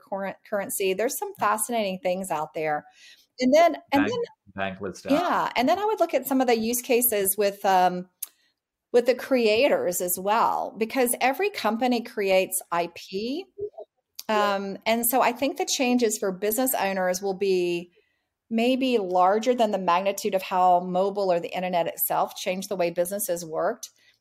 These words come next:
Speaker 1: If you think about that ownership right, it, I think it's a, a space that's worth paying attention to.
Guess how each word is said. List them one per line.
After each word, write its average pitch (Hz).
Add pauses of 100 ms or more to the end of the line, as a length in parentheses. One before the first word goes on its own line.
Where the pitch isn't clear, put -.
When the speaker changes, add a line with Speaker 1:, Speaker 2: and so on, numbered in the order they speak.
Speaker 1:
If 226
you 233
think 247
about 214
that 190 (120)
ownership 208
right, 160
it, 196
I 214
think 262
it's 349
a, 339 (240)
a 214
space 220
that's 180
worth 202
paying 202
attention 190
to. 262